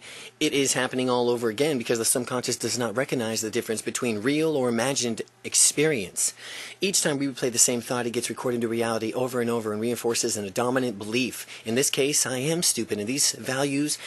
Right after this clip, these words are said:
and these thoughts accumulate. They bring about patterns of belief, and they allow these thoughts to build up in our minds. And if we allow these thoughts to build up in our minds, we then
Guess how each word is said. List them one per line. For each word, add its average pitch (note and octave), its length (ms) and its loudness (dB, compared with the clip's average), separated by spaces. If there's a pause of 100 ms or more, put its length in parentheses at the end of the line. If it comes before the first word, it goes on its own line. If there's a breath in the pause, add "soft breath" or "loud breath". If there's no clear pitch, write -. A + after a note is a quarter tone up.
(160 loud breath)
and B2 100 -2
these E3 180 6
thoughts D#3+ 240 0
accumulate. A#2+ 640 -2 (320 loud breath)
They C3 120 4
bring D3 200 2
about B2+ 280 -2
patterns C3 360 -2
of G#2 120 -4
belief, A2 520 -4 (280 loud breath)
and A#2+ 260 0
they A#2+ 80 2
allow B2+ 460 2 (420)
these C#3 260 2
thoughts C#3 280 0
to B2 100 -2
build C3 240 2
up B2+ 100 -4
in B2 60 2
our A2+ 120 0
minds. A#2+ 360 0
And G2 80 -6
if G#2 100 -6
we E3 120 4
allow D3+ 180 0
these D3 160 -2
thoughts C#3+ 200 -2
to - 60 -2
build C#3 140 4
up C3+ 80 -2
in C#3+ 80 2
our B2+ 80 0
minds, C3 440 0 (1000 loud breath)
we D3+ 380 0 (100)
then C3+ 220 2